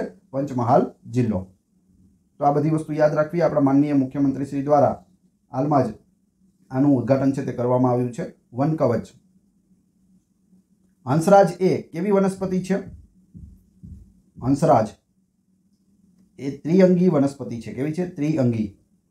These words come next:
વીસ માર્ચના રોજ વિશ્વ ચકલી દિવસ ઉજવવામાં આવે છે. તો બે હજાર ત્રેવીસના વિશ્વ ચકલી દિવસની theme જણાવો.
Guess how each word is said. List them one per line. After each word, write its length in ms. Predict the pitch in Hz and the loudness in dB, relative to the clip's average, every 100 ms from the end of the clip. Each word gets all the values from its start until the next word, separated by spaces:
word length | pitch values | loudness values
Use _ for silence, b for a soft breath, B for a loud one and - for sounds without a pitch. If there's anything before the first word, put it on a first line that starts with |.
| _ _ _ _ _ _ _ _ _ _ _ _ _ | _ _ _ _ _ _ _ _ _ _ _ _ _
વીસ 320 | 120 160 - | 0 2 2
માર્ચના 460 | 180 170 165 170 175 | 4 4 4 2 4
રોજ 340 | 180 139 - | 6 4 0
વિશ્વ 300 | 117 151 196 | -6 -4 -2
ચકલી 320 | 214 185 180 | -2 -2 -2
દિવસ 260 | 160 160 165 | -2 -2 -4
ઉજવવામાં 500 | 143 139 135 135 160 | -2 0 2 4 4
આવે 220 | 131 113 | 2 0
છે. 180 | 101 98 | -6 -10
તો 320 | - _ - | -14 _ -10
બે 120 | 123 147 | -2 0
હજાર 180 | 165 | 2
ત્રેવીસના 640 | 170 147 151 170 175 131 104 | 0 0 -2 0 0 0 0
વિશ્વ 260 | 131 185 190 | -4 -2 -2
ચકલી 280 | 180 180 | -2 -2
દિવસની 380 | 156 143 147 151 | -2 0 -2 -4
theme 320 | 151 135 135 | -6 -2 2
જણાવો. 400 | 120 113 110 - | 2 0 -4 -8